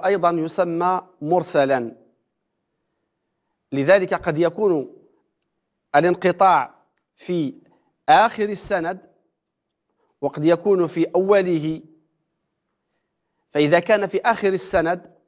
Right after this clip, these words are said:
يسمى المرسل، وهذا الذي يذكره، يذكرونه بالاتفاق. وإذا كان في أثناء السند منهم من يسمي الانقطاع، يسميه إرسالا.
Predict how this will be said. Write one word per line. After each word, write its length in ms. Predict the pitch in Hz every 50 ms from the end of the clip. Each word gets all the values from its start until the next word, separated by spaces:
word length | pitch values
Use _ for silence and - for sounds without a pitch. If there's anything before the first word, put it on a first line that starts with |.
| _ _ _ _ _ _ _ _ _ _ _ _
يسمى 520 | 147 160 - - 202 196 190 185 185 185
المرسل، 640 | 180 175 180 202 220 202 - - 190 190 202 220 220 - - _ _ _ _ _ _ _ _ _ _ _ _ _ _ _ _ _ _ _ _
وهذا 360 | 139 139 147 160 165 160 160
الذي 340 | 160 156 160 175 165 160 175
يذكره، 640 | 170 147 143 - 196 208 190 170 151 151 175 190 190 -
يذكرونه 800 | 165 147 143 - 175 185 196 202 190 180 160 160 170 180 180 180 - - - _ _ _
بالاتفاق. 720 | 135 165 170 170 170 - 160 151 - 151 135 - - - - _ _ _ _ _ _ _ _ _ _ _ _ _ _ _ _ _ _ _ _ _ -
وإذا 380 | 139 160 - 180 175 165 202
كان 460 | 202 202 - 247 247 233 214 185 160 -
في 160 | - 190 - 180
أثناء 380 | 175 - 190 214 240 262 277
السند 540 | 220 - - - 196 165 151 151 165 170 - _ _ _ _ _ _ _ _ _ _ _ _ _ _ _ _
منهم 380 | - 180 233 233 202 208 208 208
من 180 | 208 202 202 202
يسمي 680 | 190 - 247 233 220 208 208 208 214 220 233 233 233 - - -
الانقطاع، 800 | 165 175 196 185 190 - 185 175 180 175 160 170 180 180 180 - _ _ _ _ _ _ _ _ _ _
يسميه 760 | - 151 151 - 175 170 170 175 190 196 190 190 190 185 - 160
إرسالا. 540 | 147 131 - 156 143 131 120 113 110 -